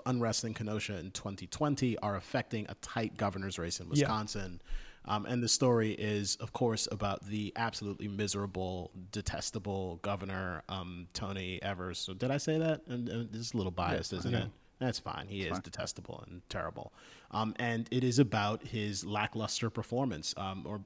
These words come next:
Speaker 1: I should say deplorable performance, um, in response to the, the violence, the paroxysms of violence throughout twenty twenty, but in particular after the Jacob Blake shooting,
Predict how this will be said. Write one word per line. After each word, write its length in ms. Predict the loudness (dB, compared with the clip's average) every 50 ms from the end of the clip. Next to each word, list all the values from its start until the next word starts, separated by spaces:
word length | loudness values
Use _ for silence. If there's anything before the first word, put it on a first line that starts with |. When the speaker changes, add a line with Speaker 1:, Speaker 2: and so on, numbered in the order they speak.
| -6 -4 -2
Speaker 1:
I 100 | 0 0
should 200 | -2 -2 -2 -4
say 200 | -4 -4 -6 -6 -10 -16 -20 -2 _
deplorable 560 | 0 0 2 4 6 8 8 8 6 4 2
performance, 720 | 0 0 -2 -2 0 -2 -2 0 -2 -2 -4 -2 -2 -4 -2 -2
um, 160 | -4 -6 -4 -6
in 160 | -6 -6 -4
response 720 | -2 0 0 0 0 0 0 0 -2 -2 -2 0 2 2 2
to 480 | 0 0 -2 -2 -2 -2 -4 -4 -6 -8 -8
the, 460 | -6 -6 -6 -6 -6 -6 -8 -10 -12 -8 -8
the 100 | -8 -8 -8 -10 -12 -12 -4
violence, 640 | -2 -2 0 0 -2 -4 -6 -4 -2 0 0 0 0
the 120 | 0 -2 0
paroxysms 760 | 0 2 2 2 2 0 0 -2 -2 -2 -4 -4 -6 -6 -8
of 180 | -6 -6 -6 -2
violence 720 | -2 0 0 0 -2 -4 -6 -6 -6 -6 -6 -6 -8 -8 -6
throughout 380 | -4 0 0 0 0 0 -2
twenty 220 | -4 -6 -4 -4 -4
twenty, 260 | -4 -6 -6 -6 -6
but 140 | -6 -6 -6
in 120 | -4 -6
particular 480 | -6 -6 -4 -4 -4 -2 -2 -2 -2 -2 0
after 260 | 0 0 0 -2 -4
the 100 | -6 -4
Jacob 360 | -4 -4 -4 -4 -6 -8 -6
Blake 220 | -4 -4 -4 -4
shooting, 420 | -4 -4 -4 -4 -4 -6 -8 -10